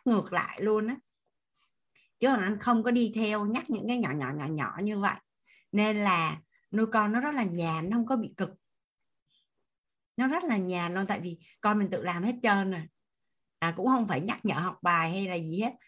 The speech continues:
À, con báo cho thằng Anh là đi họp phụ huynh á, là con dặn thằng Anh là mặc cái gì như thế nào. À, đi á là mẹ không có được phát biểu, không được nói linh tinh, à, này kia kia nọ, rồi mặc đồ là kiểm tra coi là mặc đồ có đẹp hay không, rồi đi vô gặp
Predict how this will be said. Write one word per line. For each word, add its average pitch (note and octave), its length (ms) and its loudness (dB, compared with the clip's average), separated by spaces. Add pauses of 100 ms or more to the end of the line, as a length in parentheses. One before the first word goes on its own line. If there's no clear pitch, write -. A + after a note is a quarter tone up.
(300)
À, F3+ 260 0
con G#3 220 4
báo G3+ 220 6
cho A#3+ 140 2
thằng G3+ 100 0
Anh G3 120 2
là F#3+ 80 2
đi F#3+ 120 2
họp G3 260 2
phụ D#3+ 120 -6
huynh A3 240 4
á, A#3+ 160 0 (420)
là E3+ 100 0
con G#3 280 4
dặn G3+ 220 2
thằng F3+ 140 -2
Anh G3 180 2
là F#3 100 0
mặc F3+ 240 2 (100)
cái A#3+ 140 4
gì F#3+ 300 4
như F#3+ 200 0
thế A#3+ 100 2
nào. F#3 420 2 (280)
À, D#3 140 -2
đi A3+ 300 8
á B3 80 6
là G#3+ 140 2
mẹ F3+ 200 -2
không A#3+ 200 2
có B3 80 2
được G#3+ 200 4
phát - 220 -4
biểu, D#3 280 2
không A#3 200 4
được G3+ 180 -2
nói G#3+ 220 4
linh A#3+ 260 6
tinh, B3 320 6 (260)
à, F3 180 2
này F3+ 320 2
kia A#3 260 4
kia A#3 160 4
nọ, A3 300 4
rồi E3 100 -2
mặc E3+ 280 -2
đồ F3 360 2
là E3 60 -2
kiểm D#3+ 300 -2
tra G#3+ 240 4
coi G#3+ 100 0
là F#3+ 80 0
mặc F3 200 -6
đồ E3 200 0
có A3+ 100 0
đẹp G#3 260 2
hay G#3+ 200 0
không, A#3 400 6 (340)
rồi F3 120 0
đi A3+ 180 6
vô A3+ 160 4
gặp G#3 160 0